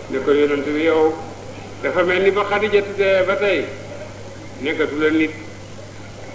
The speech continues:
Mu ne, "Maa xeey mooy ndey njaboot gi, te moo doon, moo,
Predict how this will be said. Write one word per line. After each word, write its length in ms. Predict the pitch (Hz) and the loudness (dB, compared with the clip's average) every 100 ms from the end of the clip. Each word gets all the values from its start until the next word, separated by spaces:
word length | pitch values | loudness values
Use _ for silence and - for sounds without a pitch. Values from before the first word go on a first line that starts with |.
| - - - - - - - - 101 | -14 -14 -14 -14 -14 -14 -12 -12 -6
Mu 60 | 131 | 0
ne, 120 | 147 | 4
"Maa 260 | 151 160 | 4 2
xeey 300 | 160 185 180 - - - - - - - - - - - - - - - - 123 | 4 4 4 2 -4 -12 -14 -14 -14 -14 -14 -14 -14 -14 -14 -14 -14 -14 -12 -6
mooy 380 | 139 151 156 139 - - | -2 0 0 -4 -8 -8
ndey 400 | 123 143 160 156 170 | 0 2 2 2 2
njaboot 360 | 180 190 185 | 2 2 2
gi, 200 | 185 240 269 - - - - - - - - - - - | 2 0 -2 -10 -14 -14 -14 -16 -16 -14 -14 -14 -14 -12
te 60 | 135 | -6
moo 160 | 135 156 | 0 2
doon, 240 | 160 160 135 - | 4 2 0 -8
moo, 180 | 147 147 | -4 0